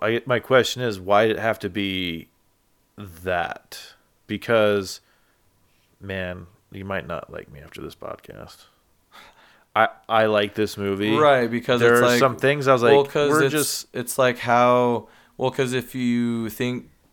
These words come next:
Speaker 2: I, I see what you're saying, 'cause if you look back after knowing that, then why did Quan Chi set up Scorpion the way he did? Like, what was his goal? Was to get,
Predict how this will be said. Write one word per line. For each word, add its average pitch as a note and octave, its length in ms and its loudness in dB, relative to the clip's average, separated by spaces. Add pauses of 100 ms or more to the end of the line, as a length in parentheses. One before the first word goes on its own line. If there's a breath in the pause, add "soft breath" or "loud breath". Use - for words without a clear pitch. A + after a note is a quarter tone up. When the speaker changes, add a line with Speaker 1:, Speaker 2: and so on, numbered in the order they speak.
(560)
Speaker 2:
I, A#2+ 220 0
I - 20 0
see B2+ 200 -4
what A#2+ 100 -2
you're G#2+ 100 -6
saying, A2 220 -4
'cause G2+ 100 -12
if G#2 160 -10
you G#2 160 -6
look A2+ 320 -2
back G#2 500 0 (460 soft breath)
after G#2+ 340 -4
knowing G2+ 400 -4
that, A2+ 480 -2 (720 soft breath)
then G#2+ 600 -2
why A2 280 4
did G#2+ 200 -4
Quan G#2+ 360 -4
Chi G#2 640 -6
set A2 480 -4
up G#2 400 -4 (1120)
Scorpion G#2 920 -8
the G2 140 -10
way G2+ 220 -10
he F#2+ 260 -14
did? F2+ 440 -12 (540)
Like, G2+ 140 -14
what G2+ 240 -4
was G2+ 280 -12
his G2+ 240 -10
goal? G#2 340 -8
Was G#2 240 -12
to - 140 -14
get, G#2 520 -8